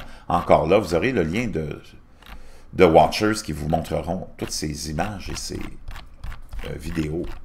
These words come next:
complètement, complètement... Euh, pouf, renversantes. En Australie, hein, j'en ai parlé, mais je vous le resignale,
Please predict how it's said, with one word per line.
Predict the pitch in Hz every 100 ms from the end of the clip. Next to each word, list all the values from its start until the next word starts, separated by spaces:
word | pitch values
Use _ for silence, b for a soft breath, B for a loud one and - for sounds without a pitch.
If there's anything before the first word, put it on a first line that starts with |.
| -
complètement, | 82 76 - - 85 80 -
complètement... | - - 78 - 92 - -
Euh, | - - - B B B B B - -
pouf, | 160 143 - - - - - - - - - - -
renversantes. | 101 92 85 - 151 143
En | 101
Australie, | 110 - 107 87 143 110
hein, | 101 113
j'en | 85 80
ai | 80
parlé, | - 82 95 151
mais | 90 - b b b b b -
je | - 73
vous | 78 76
le | 76
resignale, | 85 - - 76 - -